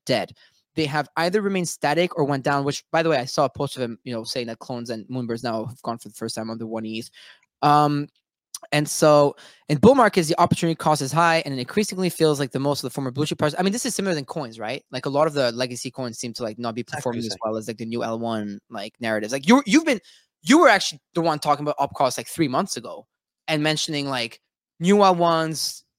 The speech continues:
Speaker 1: new things coming out, new L twos, and, like, you know, how a lot of legacy coins are not gonna catch necessarily, like, the same pump as, like, the new narratives that are coming out.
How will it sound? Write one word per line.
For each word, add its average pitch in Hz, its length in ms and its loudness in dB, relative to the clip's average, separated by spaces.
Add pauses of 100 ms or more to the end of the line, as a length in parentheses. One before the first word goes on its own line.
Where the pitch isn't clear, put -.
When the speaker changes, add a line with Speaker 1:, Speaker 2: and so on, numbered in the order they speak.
(100)
Speaker 1:
new 185 200 2
things 185 240 0
coming 165 260 -4
out, 151 240 0
new 190 180 0
L 185 140 2
twos, 151 600 -4
and, 143 160 -10
like, 135 320 -8
you 151 60 -6
know, 143 120 -6
how 143 220 -2
a - 20 0
lot 151 180 2
of 156 60 -2
legacy 147 380 -4
coins 139 340 -6
are 123 60 -8
not 123 280 -4
gonna 131 140 -8
catch - 440 -6 (300)
necessarily, 131 460 0
like, 120 140 -6
the - 80 -14
same 131 240 -8
pump 139 340 -2
as, 123 120 -12
like, 117 160 -8
the 120 80 -10
new 127 120 -8
narratives 120 400 -4
that 113 80 -10
are 120 60 -12
coming 123 260 -6
out. 123 220 -4